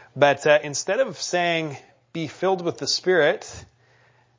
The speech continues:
don't be drunk with wine, but be filled with the Spirit, as he says in Ephesians, when he gets to this part in Colossians, he says something else.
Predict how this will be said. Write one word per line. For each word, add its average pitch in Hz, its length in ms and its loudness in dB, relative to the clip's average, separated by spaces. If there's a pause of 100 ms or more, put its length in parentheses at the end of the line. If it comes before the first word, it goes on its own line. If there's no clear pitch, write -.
(100)
don't 143 100 -4
be 156 80 -4
drunk 139 240 -2
with 117 140 -6
wine, 131 220 0
but 117 180 -4
be 123 100 -6
filled 131 380 -2
with 123 100 -6
the - 80 -16
Spirit, 127 480 0
as 117 140 -4
he 113 80 -8
says 117 240 -6
in 107 80 -6
Ephesians, 120 500 -4
when 123 80 -6
he 127 80 -4
gets 180 200 0
to 165 80 -8
this 143 180 -4
part 156 320 0
in 127 160 -10
Colossians, 139 520 0
he 120 80 -10
says 135 300 -6
something 131 300 -8
else. - 420 -6